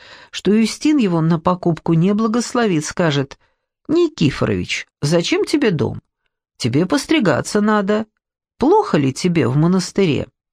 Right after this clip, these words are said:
Потому что отец-наместник считал, что всякий монах, владеющий недвижимостью, неблагонадёжен для монастыря,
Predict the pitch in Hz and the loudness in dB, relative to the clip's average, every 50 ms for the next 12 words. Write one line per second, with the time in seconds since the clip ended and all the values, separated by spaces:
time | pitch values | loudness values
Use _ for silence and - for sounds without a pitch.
0 | _ _ _ _ _ _ _ _ _ _ _ _ _ _ _ _ _ - - _ | _ _ _ _ _ _ _ _ _ _ _ _ _ _ _ _ _ -20 -20 _
1 | _ _ _ _ _ - 175 - 208 202 214 208 - - 208 208 196 202 - - | _ _ _ _ _ -6 -2 0 2 2 2 0 0 0 0 0 0 -2 0 0
2 | 214 202 202 - 190 190 190 190 196 202 180 - - 185 180 - - - 185 180 | 0 0 0 0 0 0 2 2 2 0 -2 -2 -2 -2 -2 -2 -2 -4 -4 -2
3 | - 233 233 202 - - 156 143 - - 185 180 160 - 160 165 160 160 165 165 | -2 -2 -2 -2 -4 -4 -6 -4 -2 -2 -2 -2 0 0 0 2 2 2 2 2
4 | 190 233 247 - - - 147 151 160 156 147 151 147 139 - - 165 156 156 170 | 0 0 -2 -4 -4 -2 0 2 2 2 2 0 0 0 -2 -2 0 0 2 0
5 | 165 156 156 151 131 113 113 123 98 76 - - - - - - - - _ _ | 0 0 0 0 0 0 -2 -2 -4 -4 -6 -8 -10 -12 -12 -12 -12 -12 _ _
6 | _ _ _ _ _ _ - 151 175 226 254 240 208 190 202 185 175 180 165 160 | _ _ _ _ _ _ -2 0 2 2 2 2 2 2 2 2 2 0 0 0
7 | 156 147 139 165 196 233 226 226 190 160 151 170 180 175 170 165 156 - - - | 0 0 0 2 2 2 2 0 0 0 0 0 2 2 0 0 -2 -4 -4 -4
8 | 139 120 110 101 95 90 | -2 -2 -2 -2 -4 -6